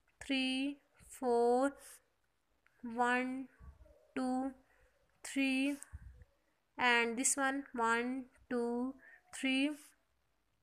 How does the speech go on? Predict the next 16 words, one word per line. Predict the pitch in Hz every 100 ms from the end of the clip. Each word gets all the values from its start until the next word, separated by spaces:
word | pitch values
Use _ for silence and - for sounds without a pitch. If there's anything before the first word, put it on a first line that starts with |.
| _ - - 240
वन, | 233 247 247 247 269 285 _ _ _
टू | 254 254 254 262 - - _ -
and | 226 226 233
थ्री। | - 226 208 - - -
हमारे | 285 277 285
पास | 320 330 339 - -
एक्स | 285 - -
की | - 339
नेगेटिव | 277 240 254 294 330 254
वैल्यू | 247 226 269 359 - _ -
टू | 285
आई | 214 190
है, | 196 185 180 - - - -
तो | 233 240 240 247 240 -
x | 277 - -
negative | 254 208 240 339 427